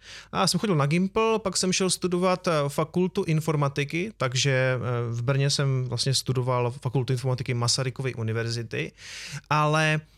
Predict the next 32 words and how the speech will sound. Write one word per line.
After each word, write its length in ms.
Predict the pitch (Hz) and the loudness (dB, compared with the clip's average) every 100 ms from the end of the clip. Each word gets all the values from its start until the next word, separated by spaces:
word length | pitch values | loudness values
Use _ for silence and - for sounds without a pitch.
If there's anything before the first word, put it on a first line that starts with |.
| _ | _
já 120 | 139 | 2
jsem 140 | 151 214 | 4 4
jako, 180 | 214 240 | 4 2
už 200 | 190 170 | 4 4
když 140 | 185 | 2
jsem 200 | 220 220 | 2 2
tam 180 | 226 196 | 2 4
byl, 180 | 143 160 | 4 2
tak 140 | 165 | 2
jsem 140 | 185 | 2
asi 180 | 170 190 | 2 2
tušil, 320 | 190 160 185 | 2 2 2
že 120 | 165 170 | 2 2
nebudu 240 | 165 180 | 2 0
programátor, 760 | 170 139 143 135 120 107 101 110 | 0 0 2 2 0 0 -2 -2
protože 640 | 131 127 135 135 151 143 | -4 -4 -2 0 0 0
moc 220 | 123 143 | -2 0
mi 100 | 151 | 0
to 100 | 156 | 0
jako 200 | 156 156 | 0 0
nešlo 500 | 170 143 - 160 170 | 0 2 2 2 4
a 60 | 147 | 2
jsem 160 | 147 147 | 2 0
si 80 | |
tak 160 | 147 131 | 0 -2
spíš 200 | - 135 | -4 -6
představoval, 460 | - 110 - 107 113 | -6 -8 -6 -4 -4
že 60 | |
budu 240 | 123 127 123 | -2 0 2
řídit 340 | 120 117 110 | 0 -2 -6
ty 120 | 127 | -8
projekty 680 | - 110 80 87 - - 69 | -4 -4 -4 -8 -8 -6 -4